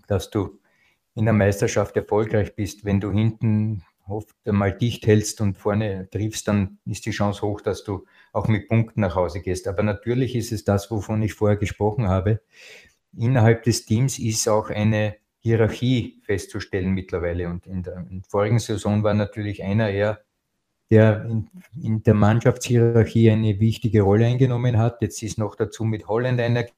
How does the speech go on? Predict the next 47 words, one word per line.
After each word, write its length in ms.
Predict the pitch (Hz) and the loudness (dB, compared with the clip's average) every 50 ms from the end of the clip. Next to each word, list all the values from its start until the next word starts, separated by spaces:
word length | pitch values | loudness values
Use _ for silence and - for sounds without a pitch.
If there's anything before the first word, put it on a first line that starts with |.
| _ _ _ | _ _ _
gekommen, 500 | 123 117 - - 117 117 117 117 117 110 | -2 -2 -2 -2 -4 -2 -2 -2 -2 0
der 140 | 110 107 98 | 0 0 -2
schon 180 | - 113 104 | -2 -6 -6
früher 240 | - 113 113 120 123 | -6 -4 0 2 2
mal 200 | 120 113 110 107 | 2 2 2 0
bei 100 | 113 113 | 0 0
der 100 | 107 107 | 0 0
Austria 380 | 101 107 107 - - 110 101 98 | 0 -2 -2 -2 -2 -2 -2 0
war, 180 | 101 104 107 | 0 -2 -2
der 300 | - 107 98 101 101 101 | -2 -2 -2 -2 -2 -4
auch 120 | 98 - - | -6 -10 -12
sehr 200 | - - 104 - | -8 -6 -6 -6
viel 140 | - 104 | -6 -8
Erfahrung 400 | 104 101 - 104 92 98 107 101 | -8 -6 -4 -4 -4 -2 -2 -2
hat, 200 | 98 101 101 - | -4 -4 -6 -6
der 140 | - 101 95 | -6 -6 -6
auch 180 | 95 98 - - | -4 -6 -8 -8
das 220 | - 107 - - | -8 -8 -8 -8
noch 100 | 101 95 | -12 -12
verstärkt 520 | - - 101 - - - 113 120 - - 123 | -8 -6 -8 -6 -2 -2 -2 -2 0 0 -2
hat. 180 | 117 117 - _ - - - - - - | -2 -2 -4 _ -20 -20 -18 -18 -16 -2
Also 180 | - 135 123 139 | 0 2 4 4
es 140 | 135 - | 2 2
gibt 220 | - 165 165 - - | 0 -2 -4 0 4
Leute 360 | 113 107 120 151 - - 151 | 4 6 6 4 2 2 2
im, 300 | 147 143 135 135 135 131 | 2 4 2 2 0 0
innerhalb 460 | - 123 131 139 117 117 123 120 - _ | 0 0 0 0 0 0 -2 -4 -6 _
des 200 | 117 - - - | -10 -10 -10 -8
Teams, 360 | - 120 135 151 156 156 - | -4 -2 0 0 0 -2 -6
die 140 | - 110 - | -10 -12 -8
können 380 | - - 117 127 135 131 127 | -2 0 0 2 2 0 0
den 200 | 123 120 113 113 | 0 2 2 2
Jungen 340 | 110 110 123 139 147 143 135 | 2 2 2 2 2 2 2
auch 140 | 117 110 - | 0 -2 -2
sagen, 440 | - - - 95 101 110 113 110 101 | -4 -4 -4 -2 -2 0 -2 -2 -2
wie 80 | 104 107 | -4 -8
es 80 | - | -6
lang 260 | - 87 87 98 98 - | -6 -4 -4 -4 -4 -4
geht 160 | - 101 95 | -8 -8 -6
und 160 | 95 95 92 | -4 -4 -2
was 200 | 98 98 95 - | -4 -4 -4 -4
im 100 | 107 98 | -6 -6
Fußball 540 | - _ 113 110 - - - 113 110 104 - - _ _ _ _ _ _ _ _ | -6 _ -14 -14 -14 -2 0 0 2 2 -2 -6 _ _ _ _ _ _ _ _
und 120 | - 104 98 | -12 -8 -2
im 120 | 104 98 | 2 2
bezahlten 520 | 101 95 - - 98 90 104 101 - 117 | 2 2 2 2 2 2 2 2 0 -6
Fußball, 580 | - - 113 107 101 - _ 113 104 101 92 - | -6 -4 -4 -4 -4 -2 _ 4 4 4 4 0